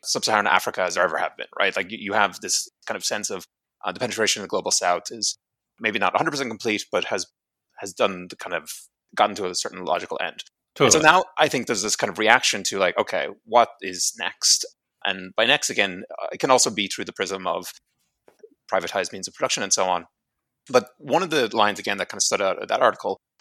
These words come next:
Speaker 1: is this idea of one way solar punk can challenge that capitalist status quo is nurturing these alternative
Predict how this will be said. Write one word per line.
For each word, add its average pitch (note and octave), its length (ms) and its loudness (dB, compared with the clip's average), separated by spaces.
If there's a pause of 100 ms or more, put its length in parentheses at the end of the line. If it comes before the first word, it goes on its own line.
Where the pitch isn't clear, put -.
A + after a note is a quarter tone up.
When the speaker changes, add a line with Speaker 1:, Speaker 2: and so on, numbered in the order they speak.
Speaker 1:
is A2+ 60 -2
this C3 120 4
idea B2 280 6
of G2 180 -2 (720)
one D3 260 -2
way A#2+ 180 10 (120)
solar G#2+ 240 2
punk G2 180 -6
can G#2 80 -14
challenge G2 560 0
that F2+ 140 -2 (120)
capitalist - 520 -2
status - 280 -2
quo G#2 420 2 (360)
is G#2+ 80 -4
nurturing B2+ 320 2
these G#2 120 -4
alternative G2 440 0